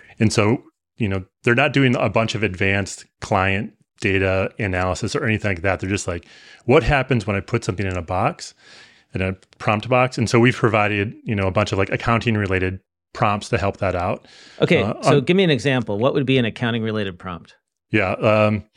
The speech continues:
Speaker 1: so tell me about the, the five twenty-nine plan. And so this is an area where it could be, you know, I guess, um, I don't have a great example. If you click that browse prompts right there in the bottom of the prompt box.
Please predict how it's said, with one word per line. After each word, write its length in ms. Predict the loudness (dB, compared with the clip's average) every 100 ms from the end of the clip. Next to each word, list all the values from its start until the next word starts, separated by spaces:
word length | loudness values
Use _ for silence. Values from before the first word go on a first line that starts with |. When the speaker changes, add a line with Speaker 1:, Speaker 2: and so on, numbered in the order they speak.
| -20 -20 _ _ _ _ _
Speaker 1:
so 260 | 0 0 0
tell 280 | 0 2 4
me 80 |
about 300 | 2 2 2
the, 520 | 4 6 6 4 0 -8 _ -20 -20 _ -12 -12 -4
the 100 | -2
five 320 | 2 2 2
twenty-nine 480 | 0 0 2 0 -2
plan. 420 | -4 -4 -4 -8 -14 _ -20 -20 _ -2
And 200 | 0 2
so 160 | 2
this 240 | 4 4 4
is 140 | 4
an 160 | 4 2
area 300 | 2 2 4
where 180 | 4 2
it 80 |
could 180 | 0 -2
be, 380 | 0 0 0 -4 -12 _
you 100 | -4
know, 120 | -4 -6 _ _ -4
I 120 | 0
guess, 320 | 0 -2 -4 -14 -20 -6
um, 460 | -2 0 -2 -6 -12 -20 -20 _ -12
I 40 | -6
don't 100 | -2
have 140 | -2
a 40 |
great 120 | 0 0
example. 340 | 0 0 2
If 80 | 2
you 80 | 2
click 240 | 2 2
that 240 | 2 0
browse 320 | 2 2 2 -2
prompts 360 | -2 -2 -2
right 160 | -2 -2
there 180 | 0 -2 -4
in 140 | -6
the 60 | -4
bottom 460 | 0 0 0 -2 -4
of 160 | -4
the 80 | -4
prompt 380 | -4 -4 -4 -6
box. 340 | -6 -6 -10